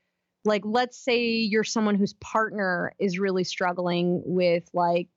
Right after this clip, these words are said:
some insecurities or things that are happening from a past relationship. If they're telling you that that's not about you and they're working through them, trying to give them the benefit of the doubt that, like, that's real for them, right?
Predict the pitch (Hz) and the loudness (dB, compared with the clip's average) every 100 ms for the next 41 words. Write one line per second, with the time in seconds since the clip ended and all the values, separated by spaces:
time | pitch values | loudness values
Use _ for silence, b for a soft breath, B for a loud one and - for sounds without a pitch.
0 | - - _ - - 220 196 185 226 220 | -20 -20 _ -4 2 4 4 2 0 0
1 | 220 - 220 202 208 196 196 196 180 175 | -2 -4 0 2 4 4 4 2 2 0
2 | - 202 190 - 180 175 - - 220 202 | 0 0 0 -2 -2 -2 -2 -4 -4 -2
3 | 196 170 190 170 180 170 - 180 165 123 | -4 -2 -2 -2 -2 -4 -4 -6 -4 -2
4 | - 180 - - - b b b - 233 | -4 -4 -4 -6 -10 b b b -2 0
5 | 277 - 294 320 339 269 202 202 196 - | 0 0 0 2 4 4 4 0 -2 0
6 | 220 214 202 185 165 185 220 247 214 185 | 0 0 0 0 -2 -2 2 4 4 4
7 | 175 - 202 202 185 214 208 185 - 254 | 4 2 2 2 2 0 0 -2 0 2
8 | 285 196 175 170 175 _ _ - 277 359 | 2 2 -2 -4 -8 _ _ -4 0 2
9 | 330 302 320 302 240 254 277 262 240 208 | 2 2 4 4 4 0 0 0 0 0
10 | 185 208 269 190 214 185 190 208 208 - | 0 2 2 0 -2 -2 -2 -2 -4 -4
11 | 190 247 202 - 175 143 95 - 147 180 | -2 0 0 -2 -4 -2 -4 -6 -10 -2
12 | 175 190 214 | 0 0 0